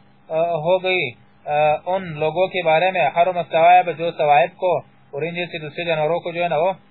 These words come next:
حرام سمجھتے تھے۔ اب جو ہے نا، کہ ثوائب کس کو کہا جاتا ہے؟ اس اشیاء میں جو ہے نا، آ، یہ جو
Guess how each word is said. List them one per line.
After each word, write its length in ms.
حرام 280
سمجھتے 420
تھے۔ 180
اب 320
جو 100
ہے 60
نا، 240
کہ 160
ثوائب 300
کس 140
کو 120
کہا 180
جاتا 300
ہے؟ 100
اس 60
اشیاء 280
میں 100
جو 120
ہے 40
نا، 140
آ، 360
یہ 160
جو 180